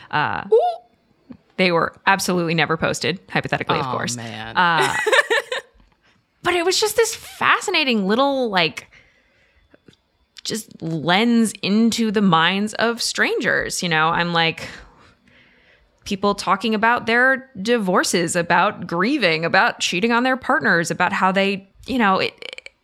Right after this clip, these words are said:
Speaker 1: the, the, the, the range of topics was really wide, right? You'd have, like, very dramatic, very serious,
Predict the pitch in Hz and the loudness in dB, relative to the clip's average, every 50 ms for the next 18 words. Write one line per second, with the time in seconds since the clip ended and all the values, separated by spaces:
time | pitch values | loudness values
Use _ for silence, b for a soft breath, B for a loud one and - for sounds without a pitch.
0 | _ - 165 220 247 240 - 190 180 190 240 226 208 196 190 208 214 208 202 196 | _ -6 0 0 0 0 0 -4 -4 -2 -2 -2 -2 -2 -2 0 2 2 4 4
1 | 196 190 - - 220 214 208 208 240 254 277 311 269 233 190 - - 185 180 - | 2 2 0 0 0 0 0 2 0 0 0 0 -2 -4 -4 0 0 0 0 0
2 | 151 147 - 170 170 - - - 57 58 - - 52 - - - - - - - | -2 -8 -8 -8 -10 -8 -8 -6 -6 -4 -2 0 0 0 0 0 -2 -4 -4 -4
3 | - 170 190 156 151 156 156 151 - B B B B B B B 185 190 175 175 | -4 -2 -2 -2 -2 -2 -2 -4 -4 B B B B B B B 2 2 2 2
4 | 170 - 175 160 160 156 156 165 - 170 160 160 165 - - 151 156 160 156 151 | 2 0 2 2 2 2 0 0 0 0 0 0 -2 -2 -2 -2 0 0 2 0
5 | 147 - 151 - - - | 0 -2 -2 -2 -4 -6